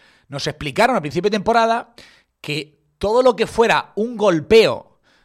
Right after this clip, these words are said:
de las manos en la cara, si, si no es una agresión de ir con el puño cerrado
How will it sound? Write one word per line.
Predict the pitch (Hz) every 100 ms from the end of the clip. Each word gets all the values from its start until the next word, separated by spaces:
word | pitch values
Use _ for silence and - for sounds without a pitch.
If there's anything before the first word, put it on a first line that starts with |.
| _
de | 117 165 156
las | 165 165 139 143
manos | 196 214 214
en | 214
la | 214
cara, | 233 220 254 - _ _ _ _ _
si, | - 151 147
si | - - 139
no | 160 202
es | 220 220 - - _ _ _
una | - 175 202 202 196
agresión | 180 185 - 208 220 156 -
de | 123 143
ir | 165
con | 180 180
el | 160
puño | 175 175 175
cerrado | 165 160 196 165 123